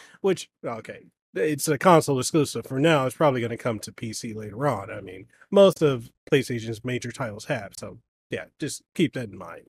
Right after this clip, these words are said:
Marvel Spider-Man two is the zenith of Spidey tales.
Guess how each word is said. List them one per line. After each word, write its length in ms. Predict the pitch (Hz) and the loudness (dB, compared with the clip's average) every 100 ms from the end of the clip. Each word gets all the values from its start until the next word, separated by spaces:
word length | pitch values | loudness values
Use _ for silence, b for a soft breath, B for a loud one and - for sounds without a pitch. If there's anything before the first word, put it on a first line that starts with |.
| - | -4
Marvel 500 | 170 226 285 294 302 | 0 4 4 4 -2
Spider-Man 840 | - - 180 196 214 208 185 156 | -2 -4 -4 -2 0 2 4 4
two 280 | 139 233 226 | 2 0 0
is 200 | 156 147 | 0 -2
the 160 | 151 160 | -2 -2
zenith 480 | 127 185 247 277 | 0 2 2 0
of 160 | - 160 | -2 -4
Spidey 500 | - - 147 143 151 | -4 -2 -2 -2 -4
tales. 500 | - 233 - 87 - | -4 -4 -6 -12 -14